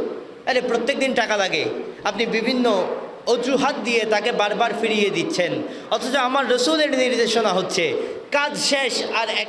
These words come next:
মিনিট আপনি এখানে কথা বলার কোনো অধিকার আপনার কাছে নেই।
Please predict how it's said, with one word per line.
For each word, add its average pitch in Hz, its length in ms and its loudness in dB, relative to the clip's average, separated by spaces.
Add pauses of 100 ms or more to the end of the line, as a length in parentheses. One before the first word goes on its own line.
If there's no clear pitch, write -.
মিনিট 226 400 0 (280)
আপনি 175 240 -4
এখানে 180 300 -2
কথা 165 200 0
বলার 175 240 0
কোনো 156 340 -2
অধিকার 143 360 0
আপনার 131 260 -2 (100)
কাছে 120 260 -4
নেই। - 120 -8